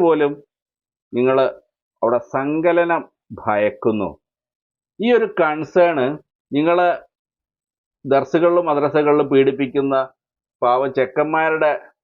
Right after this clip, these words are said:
കാര്യത്തിലുണ്ടായിട്ടുണ്ടെങ്കിൽ അതിലെങ്കിലും ഒരു പുരോഗമനം ഉണ്ടായേനെ.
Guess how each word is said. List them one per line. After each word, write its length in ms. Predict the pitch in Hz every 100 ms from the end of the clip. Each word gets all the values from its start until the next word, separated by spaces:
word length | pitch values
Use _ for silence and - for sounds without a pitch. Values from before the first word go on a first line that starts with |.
| 120
കാര്യത്തിലുണ്ടായിട്ടുണ്ടെങ്കിൽ 920 | 117 127 135 127 120 117 113 110 110 110 - _ -
അതിലെങ്കിലും 520 | 127 160 185 196 190
ഒരു 80 | 175 147
പുരോഗമനം 400 | 131 123 120 110
ഉണ്ടായേനെ. 360 | 95 87 80